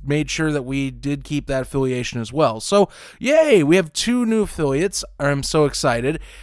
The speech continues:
Uh, I cannot be happier to be affiliated with both X F L Fan Zone and X F L Newsroom. Uh, definitely have gotten in with the Newsroom guys a lot as we have gone forward in these last few weeks. They are very much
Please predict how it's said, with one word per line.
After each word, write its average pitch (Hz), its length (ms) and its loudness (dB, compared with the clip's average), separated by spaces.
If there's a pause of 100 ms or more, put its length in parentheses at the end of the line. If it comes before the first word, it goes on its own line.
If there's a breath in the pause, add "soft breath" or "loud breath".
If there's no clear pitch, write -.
(160 loud breath)
Uh, 135 320 6
I 147 240 4
cannot 147 380 0
be 147 100 -2
happier 160 480 0
to 151 60 -2
be 143 100 0
affiliated 147 400 0
with 135 240 -2
both 143 300 -2 (280)
X 151 220 -4
F 147 140 -2
L 143 100 2
Fan 139 300 -2
Zone 131 180 -2
and 123 260 -6
X 127 220 -8
F 135 160 -6
L 120 100 -4
Newsroom. 151 640 2 (340 loud breath)
Uh, 123 220 0
definitely 170 440 4
have 151 100 2
gotten 147 260 2
in 147 180 0
with 139 140 0
the 139 80 -4
Newsroom 135 460 2
guys 127 540 -2 (120)
a 127 80 -6
lot 127 360 0
as 131 200 -4
we 131 140 -2
have 120 140 -4
gone 123 360 -2 (200 soft breath)
forward 147 380 2
in 135 100 -2
these 131 180 -2
last 135 280 2
few 135 140 -2
weeks. 131 260 -4
They 120 160 -4
are 117 140 -6
very 135 280 0
much 127 360 -2